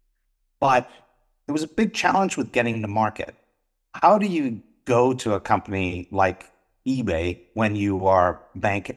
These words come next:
A, and then bank B's gotta do it, and bank C's gotta do it, and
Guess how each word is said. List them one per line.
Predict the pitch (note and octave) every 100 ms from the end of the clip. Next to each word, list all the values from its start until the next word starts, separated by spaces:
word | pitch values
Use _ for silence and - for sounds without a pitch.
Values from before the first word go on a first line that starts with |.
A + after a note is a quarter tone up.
| -
A, | F#2 D#2+ D#2 A2+ - _ _ _ _ _ -
and | F2
then | F2 G#2
bank | F#2 F#2+ G2
B's | - G2+ F#2
gotta | - F2+ F#2
do | E2 G2
it, | A#2+
and | G2+ E2
bank | G2 -
C's | - G#2 G#2+
gotta | G#2+ F#2 F#2
do | F#2 G#2
it, | B2
and | E2+ F2 F2